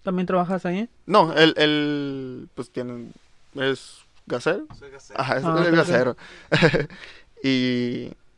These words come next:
Speaker 2: y ya, pues, yo le marco. Y ya me dice, "Ah, ¿qué on-, qué onda? ¿Quién eres?" <laughs> Porque, pues, no, creo que no tenía mi número guardado y
Speaker 1: ¿Y quién eres?
Speaker 2: Sí.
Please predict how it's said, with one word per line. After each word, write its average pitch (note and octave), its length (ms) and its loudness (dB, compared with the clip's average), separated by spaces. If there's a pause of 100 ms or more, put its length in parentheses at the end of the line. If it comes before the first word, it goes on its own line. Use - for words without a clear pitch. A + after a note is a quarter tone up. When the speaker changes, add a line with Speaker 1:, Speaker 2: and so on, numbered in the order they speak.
(140)
Speaker 2:
y C3+ 160 -2
ya, E3+ 260 0
pues, A3 160 -10
yo G3 120 2
le A3 100 0
marco. A3 420 -4 (420)
Y C3+ 120 -8
ya C3 140 -2
me C#3 120 -2
dice, C3+ 300 -8
"Ah, F3 240 -8
¿qué - 100 -6
on-, E3+ 200 -4
qué D3+ 100 0
onda? G3+ 160 2
¿Quién F3+ 200 2
eres?" G3 220 4
<laughs> E3+ 400 -2
Porque, C#3 280 -4
pues, C3 160 -6
no, B2+ 180 2
creo C3 120 -4
que C#3 100 0
no C#3+ 80 -4
tenía D#3 240 -2
mi D3+ 180 -4
número C#3 380 -2
guardado C3+ 420 -2
y C#3+ 220 -10 (420)
Speaker 1:
¿Y F#3 100 -12
quién G3 260 -8
eres? B3 220 -4
Speaker 2:
Sí. A#3 140 2